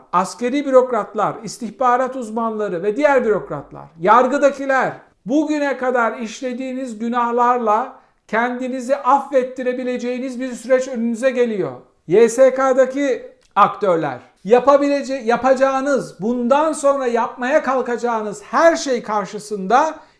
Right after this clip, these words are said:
yeni ve başka bir formülle bu halk karşınıza çıkacak ve hiçbir şansınız olmayacak onlara karşı.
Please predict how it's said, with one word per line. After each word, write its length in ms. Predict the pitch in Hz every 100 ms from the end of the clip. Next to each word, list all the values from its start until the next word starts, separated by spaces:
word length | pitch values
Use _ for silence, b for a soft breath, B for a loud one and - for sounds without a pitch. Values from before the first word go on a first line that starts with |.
| B
yeni 400 | 170 247 294 320
ve 140 | 269
başka 420 | 240 226 - 302
bir 120 | 294 233
formülle 720 | 254 240 226 240 220 214 190
bu 100 | 214
halk 240 | 214 -
karşınıza 560 | 208 190 - 214 214 254
çıkacak 640 | 240 226 208 254 262 - b b b b
ve 440 | 160 233 247 240 - _
hiçbir 520 | - 285 294 - 302
şansınız 640 | 320 - 247 220 226 226 220
olmayacak 480 | 226 196 165 156
onlara 320 | 151 139 139 135
karşı. 360 | 123 113 -